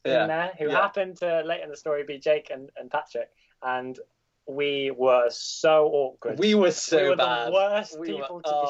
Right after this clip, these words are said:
Speaker 2: be sharing a room
Speaker 1: it
Speaker 2: with. We
Speaker 1: makes me
Speaker 2: just
Speaker 1: uncomfortable. <laughs>
Speaker 2: head down, didn't talk. We were like, "We can't
Speaker 1: 'Cause
Speaker 2: do
Speaker 1: we
Speaker 2: it."
Speaker 1: were, we were in, we were in our hostel. Like, we'd never done it before. So, like, we had the locker, and we were, like, fiddling. Like, I can open my locker, which is a very me thing to do.
Speaker 2: <laughs>
Speaker 1: And I remember we kinda got it working.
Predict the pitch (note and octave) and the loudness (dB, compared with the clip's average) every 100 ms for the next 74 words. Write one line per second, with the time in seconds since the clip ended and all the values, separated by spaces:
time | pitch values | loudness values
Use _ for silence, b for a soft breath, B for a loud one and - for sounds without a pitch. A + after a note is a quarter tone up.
0 | C#3 C3+ D3+ D3 D#3 D3+ C#3+ D3+ E3 F3 | 0 0 -2 -4 -6 -4 -4 -6 -6 -6
1 | C3+ A#2+ - C3+ - A#2+ A#2+ A#2 C#3+ - | -4 -4 -2 -4 -6 -2 0 0 0 0
2 | - G#3+ - F#3 E3+ - A3 G#3 - F#3+ | 4 4 2 -2 -4 -4 -6 -4 -2 -2
3 | F#3+ F3+ F3+ F3 - F#3+ F#3+ - E3 D3+ | 0 -4 -8 -12 -10 -10 -12 -12 -6 -4
4 | D3 - D#3 D#3+ D#3+ - E3 E3+ G3 F#3+ | -4 -4 -2 0 -2 -4 -16 -2 2 2
5 | D#3+ F#3+ F3+ E3+ - D#3+ G#3 G#3 F#3+ F#3 | 0 0 0 0 -4 -8 -4 -4 -4 -6
6 | E3+ D3 F3 E3+ F#3+ G3 F#3 E3+ D#3 - | -14 -8 -4 -4 -2 -2 -2 -2 -2 -4
7 | A2+ G#2 G#2 A#2+ B2 D3 E3 E3 D#3+ C#3 | -4 -4 -4 0 0 2 0 0 -4 -4
8 | C3 B2 B2+ - C3+ D#3 C#3+ C3+ - A#2+ | -8 -8 -8 -8 -6 -2 0 -2 -2 -6
9 | A2+ A2+ A2+ A2 - _ _ D#3 D#3 C#3+ | -2 0 2 2 -4 _ _ 0 0 0
10 | C3 - C3+ D3 D#3+ F3 D3 C#3+ B2+ A#2+ | 0 -2 -4 -2 -2 -4 -6 -6 -4 0
11 | A#2+ A#2+ - G2 G#2+ - A#2+ A#2 A#2 A2+ | 2 2 -2 -12 -12 -6 -2 -2 -4 -8
12 | A2+ A2 - A2+ G#3 - - - - D3+ | -6 -6 -2 0 0 -2 -12 -10 -4 -2
13 | D#3+ G3 A3 G3+ F#3+ A3 A3 G#3 E3+ D#3 | 0 0 -2 -4 -2 -2 0 -2 0 0
14 | D3 D3 D3+ C#3+ D#3 | 0 -2 -6 -6 -8